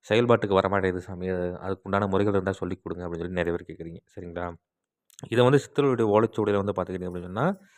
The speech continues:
அதாவது வந்து தேவதா ஏடனை அப்படிங்கிற மாதிரி வந்து குறிப்பிட்டிருப்பாங்க. அதாவது வந்து தேவதா ஏடனை சித்து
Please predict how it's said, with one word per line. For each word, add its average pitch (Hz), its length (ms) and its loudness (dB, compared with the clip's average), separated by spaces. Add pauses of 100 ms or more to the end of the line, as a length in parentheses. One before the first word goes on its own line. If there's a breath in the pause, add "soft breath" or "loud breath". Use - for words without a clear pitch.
(840 soft breath)
அதாவது 120 180 2
வந்து 139 140 0 (160)
தேவதா 151 580 6 (300)
ஏடனை 101 420 4 (160)
அப்படிங்கிற 101 420 -4
மாதிரி 98 200 -2
வந்து 98 180 -2
குறிப்பிட்டிருப்பாங்க. 90 640 -8
அதாவது 101 220 2
வந்து 107 240 -2
தேவதா 117 540 4 (140)
ஏடனை 104 380 4
சித்து - 420 -8